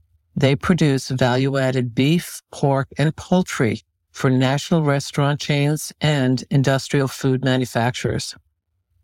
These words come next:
Their history is filled with a timeline of innovative maneuvers to keep up with the demands created during our country's growth.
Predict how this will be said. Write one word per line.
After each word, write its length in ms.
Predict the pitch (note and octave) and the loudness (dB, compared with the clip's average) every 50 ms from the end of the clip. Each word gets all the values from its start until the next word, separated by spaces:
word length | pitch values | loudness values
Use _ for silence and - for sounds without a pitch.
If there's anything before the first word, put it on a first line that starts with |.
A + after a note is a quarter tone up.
| _ _ - | _ _ 0
Their 180 | - C#3+ C3+ C3 | 2 2 2 0
history 540 | - - - F#3 - - - - F3 E3 | 0 0 0 0 0 0 0 2 2 2
is 140 | D3+ D3+ - | 2 0 -4
filled 400 | - _ - D#3 D3 B2+ B2 C3 | -6 _ 0 2 2 2 0 0
with 160 | C#3 C3+ B2 | -2 -2 0
a 60 | C#3 A2+ | -2 -4
timeline 800 | - - - D3 D3 C#3+ C#3+ C3+ B2 B2 A#2+ A#2 A#2+ A#2+ B2 - - _ - - - - | -2 -2 -2 0 0 0 -2 -2 -2 -2 -2 -2 -2 -2 -4 -6 -8 _ -20 -20 -6 -2
of 200 | - C3+ B2+ - - | 0 0 0 0 0
innovative 640 | - D3 D#3+ E3 D3+ D#3+ D#3 D#3 D#3 E3 D#3+ - - | 2 2 2 2 2 2 2 2 0 0 -2 -2 0
maneuvers 680 | D#3 D#3+ D#3 D#3 E3 E3 D3+ C#3 - - D3 - - - - _ _ _ _ _ | 0 2 2 2 2 0 0 -2 -2 -2 -2 -2 -6 -8 -14 _ _ _ _ _
to 120 | - - - | -14 -12 -8
keep 360 | - - C#3+ B2+ - - - | 0 2 2 2 2 0 0
up 180 | C#3 D#3 D#3+ - _ _ - - | 0 0 0 -2 _ _ -4 -2
with 160 | D3+ C#3 - | 0 0 0
the 80 | - | 0
demands 500 | C3 - C#3+ C#3+ D3+ D3 C#3+ D3 D3 - | 0 0 0 2 2 2 0 0 -2 -4
created 600 | - - - D#3+ D#3 D#3 D3+ C#3 C3 B2 B2 G#2+ - _ _ _ _ _ _ - | -6 -2 0 2 2 2 2 0 0 0 -2 -4 -6 _ _ _ _ _ _ -2
during 420 | - C3 C#3 C#3 C#3+ D3+ D#3+ - - | 0 2 2 2 0 0 -2 0 0
our 180 | B2 B2 B2+ | 0 0 0
country's 540 | - - - C3+ B2+ A#2 - - B2+ B2+ - | -2 0 0 0 0 2 0 0 0 -2 -2
growth. 500 | - - C3+ A#2+ A#2 B2 - - - - | -2 -2 0 0 0 0 -4 -6 -10 -16